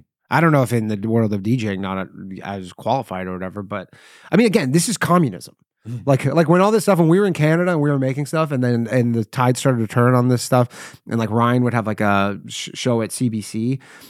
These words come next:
Speaker 1: and C B C would say, like, uh, they'd s-, literally send him a spreadsheet where you say, "You have to have all these things." And it was funny 'cause Ryan was the writer, director, or producer, so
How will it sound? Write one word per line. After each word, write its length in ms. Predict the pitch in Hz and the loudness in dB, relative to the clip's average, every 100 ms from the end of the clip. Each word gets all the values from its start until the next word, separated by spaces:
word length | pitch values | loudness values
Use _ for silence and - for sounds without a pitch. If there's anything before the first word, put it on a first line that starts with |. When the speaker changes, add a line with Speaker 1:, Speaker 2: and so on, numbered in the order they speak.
| _ _ - | _ _ 2
Speaker 1:
and 220 | 127 123 | 4 4
C 120 | 139 | 2
B 80 | 127 | 2
C 200 | - 135 | 2 2
would 120 | 127 | 2
say, 260 | - 127 117 | 0 0 0
like, 340 | 110 101 _ - | -2 -6 _ -8
uh, 240 | 104 104 | -4 -2
they'd 100 | 101 | -2
s-, 240 | 107 - 120 117 | -4 -4 -8 -2
literally 460 | 117 165 180 151 | 2 4 4 2
send 440 | 120 - 156 156 135 | 0 2 4 4 4
him 300 | 131 120 117 | 4 4 2
a 120 | 113 | 0
spreadsheet 880 | - - 135 143 139 - 101 104 - _ - | -2 -4 2 2 0 -4 -6 -6 -8 _ -6
where 120 | 113 | -2
you 80 | 113 | 0
say, 120 | 123 | 0
"You 220 | 113 123 | 0 2
have 140 | 135 131 | 2 2
to 80 | |
have 240 | 120 117 110 | 0 0 0
all 160 | 110 107 | 0 -2
these 260 | 110 104 - | -4 -6 -2
things." 440 | 160 131 117 113 - - - _ _ - | 0 2 -2 -6 -12 -20 -20 _ _ 2
And 680 | 139 131 127 123 120 117 - _ | 4 6 4 4 4 0 -4 _
it 220 | 127 127 131 | -4 0 0
was 100 | 123 | 2
funny 280 | 175 170 | 4 4
'cause 180 | 127 127 | 2 0
Ryan 440 | 120 131 131 131 123 | 2 2 4 2 2
was 280 | 117 101 | 0 -2
the 120 | 107 110 | -4 0
writer, 520 | 123 127 123 123 120 | 2 2 2 0 -2
director, 500 | 110 113 113 - 113 | -2 -2 -2 -2 -2
or 60 | 107 | -2
producer, 640 | 113 117 123 - 101 104 | -2 -2 -2 -2 -4 -4
so 460 | - 107 104 104 | -4 -2 0 -2